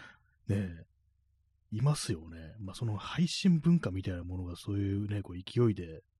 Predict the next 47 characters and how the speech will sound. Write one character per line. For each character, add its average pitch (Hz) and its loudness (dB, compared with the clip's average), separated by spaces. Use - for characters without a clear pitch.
ね、 85 -10
こ - -20
う - -12
そ 95 -10
う 90 -8
い 92 -6
う - -6
こ 95 -8
と 90 -8
言 92 -8
っ - -20
ち - -6
ゃ 90 -4
う - -4
っ - -16
て - -8
い 87 -6
う。 - -14
で 92 -8
ね、 95 0
ま 92 -4
あ、 - -10
今 113 2
さ 143 2
っ - -4
き - -4
私 98 -2
が 107 0
な 104 0
ん 98 -2
か 90 -8
結 - -4
構 95 -6
変 101 -4
な 95 -4
こ 85 -12
と 82 -14
言 82 -14
っ - -20
た 92 -12
っ - -16
て - -10
い 82 -10
う 82 -12
ね、 85 -10
あ 92 -8
の、 104 -2